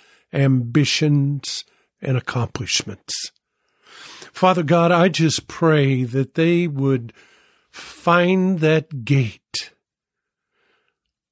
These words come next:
Lord Jesus, I just pray that they would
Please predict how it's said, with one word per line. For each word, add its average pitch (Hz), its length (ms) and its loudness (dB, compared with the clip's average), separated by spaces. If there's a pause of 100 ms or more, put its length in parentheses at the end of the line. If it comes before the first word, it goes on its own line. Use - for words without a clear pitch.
Lord 143 240 0
Jesus, 143 580 0
I 156 200 2
just 147 500 -4
pray 160 540 2
that 139 260 -4
they 151 160 0
would 135 320 0